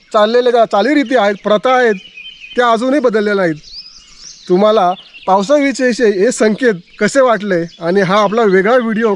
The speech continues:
कसा वाटला, मला कमेंट करून नक्की कळवा. थोडंफार हटके, जरा वेगळं करण्याचा प्रयत्न मी या व्हिडिओमधून केलेला आहे आणि तुम्हाला तो शंभर टक्के आवडला असेल याची मला खात्री आहे.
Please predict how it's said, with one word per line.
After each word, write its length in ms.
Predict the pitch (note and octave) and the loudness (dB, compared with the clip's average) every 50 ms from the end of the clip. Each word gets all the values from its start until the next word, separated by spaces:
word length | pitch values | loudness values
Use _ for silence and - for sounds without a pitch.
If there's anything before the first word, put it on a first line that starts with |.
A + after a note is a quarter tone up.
| - - - | -4 -6 -6
कसा 260 | F#3 F#3 - C4+ C4+ | -4 -2 0 2 2
वाटला, 380 | C4 B3+ A#3+ A3 G#3 A3 A3 A#3 A3+ - - - _ _ - | 2 2 0 0 0 0 -2 -2 -2 -6 -14 -20 _ _ -4
मला 260 | D#3+ E3 G3+ F#3+ F3 | -2 0 2 2 0
कमेंट 420 | E3+ - F#3+ F#3 G3+ A3+ B3 B3+ A3 | 0 -2 -2 0 0 0 0 0 0
करून 300 | A3+ A3 A#3 A3+ F#3+ F3 | -2 -2 -2 -2 -2 -2
नक्की 260 | F#3 F3 - - C4 | -4 -4 -4 -6 -4
कळवा. 380 | G#3+ A#3 G#3 G3 F#3 F3 D#3 C#3+ - _ _ _ - - - - - - - | -2 0 0 0 0 0 -2 -4 -6 _ _ _ -20 -20 -20 -20 -20 -10 -2
थोडंफार 420 | - F#3 G3+ A3+ G3+ B3 A3+ G3 G3+ - - - - - - | 0 0 2 2 2 0 0 0 -2 -6 -12 -20 -12 -8 -6
हटके, 400 | G#3 F#3+ - - C#4 A#3 G3+ F#3 | -6 -6 -4 -2 0 0 0 0
जरा 160 | F#3 G3 A3 | 0 0 2
वेगळं 280 | G#3 F3+ E3+ F3+ G3 A#3+ | 2 0 0 0 0 0
करण्याचा 280 | B3 B3 A#3 B3 A3 A#3+ | 0 0 0 0 0 0
प्रयत्न 340 | G3+ G#3+ A3+ A3+ G3+ G#3+ | 0 0 0 0 0 0
मी 140 | A3+ A3 A3+ | -2 0 2
या 80 | A3 G#3 | 2 2
व्हिडिओमधून 400 | F#3 F#3+ G3 G3 G3+ F#3 F#3+ G3 | 2 2 2 2 0 0 -2 -2
केलेला 340 | E3+ G3 F3 F3 F3 E3+ D#3+ | 0 0 2 2 2 2 0
आहे 120 | D3+ D3 | 0 -2
आणि 160 | D#3 D#3 E3+ F#3 - | -2 -2 -2 0 0
तुम्हाला 280 | G3+ G3 G#3 G#3 A3 | 0 0 2 2 0
तो 120 | G#3+ G3+ A3+ | 0 -2 -2
शंभर 300 | - - G#3 G#3 A3+ C4 | -2 0 0 2 2 2
टक्के 240 | B3+ C4+ C4 A#3 C#4 | 2 0 -2 0 0
आवडला 340 | B3 A3+ A3 A3+ A3 A3+ | 0 0 0 0 0 0
असेल 240 | G#3 G3 - G3+ G3 | -2 -2 -2 -4 -4
याची 180 | F3+ F3 E3+ G3 | -2 -4 -2 -2
मला 160 | F#3+ F#3+ F#3 F#3 - - | -2 -2 -2 -2 -4 -4
खात्री 260 | - F#3 F3 - G3+ | -4 -4 -2 -2 0
आहे. 220 | F#3+ F#3+ E3+ E3 | 0 0 0 -2